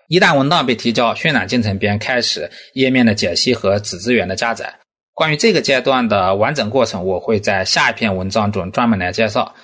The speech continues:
这里你只需要先了解，一旦页面生成完成，渲染进程便会发送一个消息给浏览器进程，浏览器进程接收到消息之后，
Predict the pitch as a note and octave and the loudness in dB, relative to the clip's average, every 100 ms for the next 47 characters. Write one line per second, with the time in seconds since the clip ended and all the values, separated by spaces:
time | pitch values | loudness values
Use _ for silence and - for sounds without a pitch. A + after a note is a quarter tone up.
0 | - - F#3+ B2+ A2+ G#2+ C#3 - C#3+ B2 | -4 0 2 4 2 2 0 2 2 2
1 | D3 B2 A2 A2 E2 G#2 A2+ C#3 B2 B2+ | 0 2 2 0 -2 0 0 0 0 0
2 | C#3 C#3 A2+ A2 C#3 A2+ F#2+ A2 - D#2 | 0 2 0 0 -2 0 2 0 -2 -8
3 | F2+ _ _ - D#3 C#3 G2+ A#2+ G#2+ G2 | -12 _ _ -4 -2 -2 0 0 0 -2
4 | G2 A2 G#2 G#2+ - A#2 A2+ A2+ G#2 A2 | -2 -2 0 -4 -2 -4 0 0 2 2
5 | C3 A#2 G2+ - E2+ F#2 A2+ G2 A2 A2 | 2 0 -2 -4 -4 -2 -2 -4 -6 -4
6 | F#2+ F#2+ - - G#2+ G#2+ F#2+ B2 A2+ G#2 | -6 -10 -18 -6 -2 -2 -2 -4 -2 -2
7 | G2+ F2+ A2+ A2 A2+ G#2+ C3 A#2+ B2 C3 | -2 -2 -2 0 0 0 0 -2 -4 -2
8 | - | -2